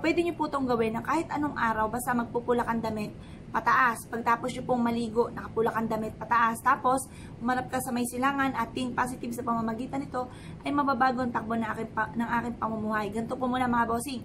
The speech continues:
Ay di, naghugas bigas kayo, itinapon nyo po ito sa timba,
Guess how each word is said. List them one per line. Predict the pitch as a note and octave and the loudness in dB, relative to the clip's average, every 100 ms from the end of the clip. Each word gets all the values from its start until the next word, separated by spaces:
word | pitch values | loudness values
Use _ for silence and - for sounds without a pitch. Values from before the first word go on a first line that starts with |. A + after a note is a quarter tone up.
| - - - - | -12 -14 -10 -4
Ay | A3+ | -2
di, | C4 B3+ A#3+ A#3 A3+ - - - - - - - | 0 0 2 0 -2 -12 -16 -16 -14 -14 -14 -10
naghugas | A3 A#3 B3+ C4+ | -6 -2 0 0
bigas | - B3 C4+ - | -2 -2 -2 0
kayo, | D#4 D4 C#4+ C#4+ - | 2 4 4 0 -8
itinapon | B3 A#3+ B3+ A#3+ A#3 A#3+ | -8 -4 0 2 2 0
nyo | A#3+ | -2
po | A#3+ | -2
ito | A#3 A#3 | -4 -6
sa | A#3 | -6
timba, | C#4 C#4+ A#3 B3 | -2 2 4 4